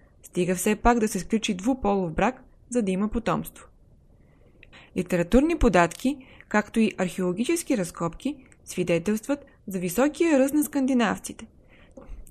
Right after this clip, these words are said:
Средната им височина е малко по-ниска от днешната, като по-заможните хора са по-високи. Това означава, че са имали добри условия за живот. Храната им е била разнообразна. Има две основни хранения дневно –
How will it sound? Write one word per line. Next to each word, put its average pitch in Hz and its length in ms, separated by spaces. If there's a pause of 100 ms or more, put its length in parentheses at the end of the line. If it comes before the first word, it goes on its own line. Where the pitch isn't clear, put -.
(240)
Средната 196 440
им 302 100
височина 226 580 (300)
е 190 80
малко 262 300
по-ниска 311 540
от 180 100
днешната, 180 520 (300)
като - 220
по-заможните 220 760
хора 277 320 (140)
са - 140
по-високи. 190 680 (560)
Това 190 300
означава, 294 540
че 262 160
са - 220
имали 220 320
добри 170 260
условия 190 460
за 214 100
живот. 214 460 (180)
Храната 170 480
им 247 240
е 196 100
била 175 280
разнообразна. 208 720 (920)
Има 220 380
две 294 220
основни 240 420
хранения 233 520
дневно – 214 480